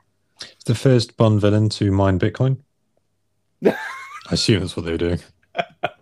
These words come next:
Speaker 2: Yeah, yeah, that's exactly what he was doing. And I lo-, I love the fact he gays Bond up a little bit.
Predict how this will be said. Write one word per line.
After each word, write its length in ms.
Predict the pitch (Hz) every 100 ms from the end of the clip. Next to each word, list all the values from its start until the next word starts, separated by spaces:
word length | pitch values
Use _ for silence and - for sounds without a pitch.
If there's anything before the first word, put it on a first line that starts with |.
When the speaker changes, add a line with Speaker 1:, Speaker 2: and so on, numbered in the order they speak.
| - - _ - _ - - _ - _ _ _ _ - - - _ _ _ _ - _ - - -
Speaker 2:
Yeah, 200 | - 110 - _ -
yeah, 240 | - 110
that's 200 | 113 -
exactly 480 | 123 107 120 104 110
what 140 | 98
he 60 | 104
was 120 | 101
doing. 240 | 101 95 95 -
And 320 | 117 120 120
I 80 | 123
lo-, 140 | 139
I 160 | 156 160
love 160 | 190 262
the 60 |
fact 160 | 277 233
he 80 | 190
gays 280 | 190 196
Bond 240 | 175 180 180
up 160 | 208
a 60 | 156
little 180 | 113 98
bit. 260 | 101 95